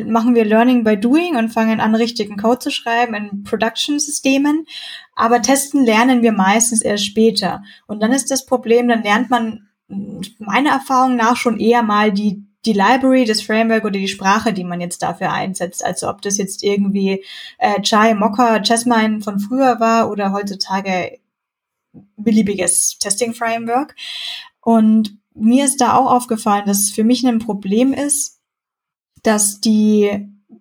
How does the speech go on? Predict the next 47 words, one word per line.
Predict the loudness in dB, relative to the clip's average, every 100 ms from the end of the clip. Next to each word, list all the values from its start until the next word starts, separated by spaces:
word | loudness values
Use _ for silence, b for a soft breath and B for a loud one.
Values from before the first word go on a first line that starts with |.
| _ -2
Examples, | -2 2 2 2 2 0 0 -4
die | -4
es | -2
dann | -2 -2
oft | -4 -4
bei | -4
Büchern | -2 0 0 -2
dafür | -4 -4 -4
gibt, | -2 -2 -4 -16 B B B B B _ _ -2
sehr | 0 2 2 4 2 0 -4
einfach | 0 0 0 -2 0
sind | 2 2 0
und | 0
nicht | 0 0 0
so, | 0 2
wie | 2
man | 2 0
sie | -4
vielleicht | -4 -2 -2 -2
im | -2
Endeffekt | -2 -2 -4 -4
machen | -2 -2
würde, | -2 -2
sondern | -2 -2
sie | -2
zeigen | 0 2 2
dann | 0
eher | 0 0 0
die |
Syntax | 0 0 0 0 -2 -2
und | -4
dann | -4
wird | -2
irgendwie | -2 -2 -2
gezeigt, | -2 -2 0 -2 -2 -6 -6
ähm, | -2 0 0 -2 -8 B B
ich, | -6 -6 -4
ich | -6 0
teste, | 2 2 2 -2 -2 -10
ob | -6 -6 -4
die | -6
Property, | 0 0 2 -2 0 -2
die | 0 0
ich | 0 -2
meiner | -2 -2 -2 -2
Komponente | -4 -2 0 2 2 0
runtergebe, | 0 0 2 0 2 -2